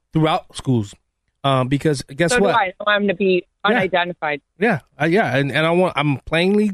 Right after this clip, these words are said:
Speaker 1: dressed,
Speaker 2: Right.
Speaker 1: uh, with a weapon, and I want A R fifteens in those schools too, so that you can fight fire with fire. I'm sorry,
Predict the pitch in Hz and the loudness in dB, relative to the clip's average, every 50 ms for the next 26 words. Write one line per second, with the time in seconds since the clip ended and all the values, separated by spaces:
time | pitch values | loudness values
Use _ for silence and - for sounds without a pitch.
0 | - - 165 185 190 196 214 - 190 - - - _ _ _ _ _ _ _ _ | -6 -4 -2 0 0 0 0 -2 -6 -12 -14 -20 _ _ _ _ _ _ _ _
1 | _ - 147 147 143 143 143 135 - 165 175 170 175 190 190 - 147 123 113 - | _ -2 0 0 2 0 0 0 0 0 2 2 2 2 0 0 -2 -4 -4 -2
2 | 131 139 143 147 160 170 170 160 165 175 185 190 185 170 - 202 180 - 214 202 | 0 0 2 2 2 2 2 4 2 2 2 2 2 0 0 -2 -2 0 0 2
3 | 202 175 208 208 208 208 202 - - 233 226 214 - - 269 254 208 151 - - | 2 2 2 2 2 0 0 0 0 2 2 2 2 2 2 2 2 0 -2 -2
4 | - 156 147 147 147 143 - 165 156 165 156 - - 165 170 165 - - 175 175 | -2 0 2 2 2 0 -2 -4 -4 -4 -4 -2 -2 -2 -2 -2 0 0 2 2
5 | 185 185 185 185 175 - 185 180 160 135 123 - 151 175 185 175 - 214 196 160 | 4 4 4 2 2 2 2 2 2 2 0 0 0 0 0 0 0 2 2 0
6 | 127 113 | 0 -2